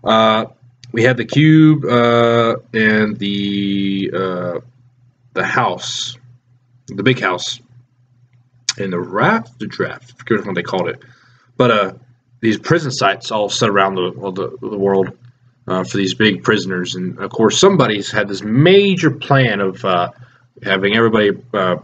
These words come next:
broken out at the same time to create this havoc. Um,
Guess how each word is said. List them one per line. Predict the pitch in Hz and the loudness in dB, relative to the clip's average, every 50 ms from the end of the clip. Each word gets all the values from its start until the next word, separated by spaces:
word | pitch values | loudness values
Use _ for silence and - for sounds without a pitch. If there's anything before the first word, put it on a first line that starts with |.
| - - | -10 -4
broken | - 107 101 - - 95 | -2 -2 0 0 0 0
out | 95 92 90 82 - - - - | 2 2 0 -2 -4 -10 -18 -18
at | - - | -16 -12
the | - | -8
same | - - 98 90 90 | -4 -2 -2 -2 -2
time | - 101 95 90 87 87 85 | -2 -2 0 0 0 -2 -6
to | - | -10
create | - - 95 90 - - | -4 -2 -2 -2 -4 -6
this | 82 - | -12 -12
havoc. | - - 92 87 87 82 - - - _ - _ _ _ _ _ _ _ _ _ - | -4 -4 -4 -2 -4 -6 -10 -12 -20 _ -20 _ _ _ _ _ _ _ _ _ -4
Um, | 82 87 85 85 87 - - | -2 0 0 0 -2 -10 -18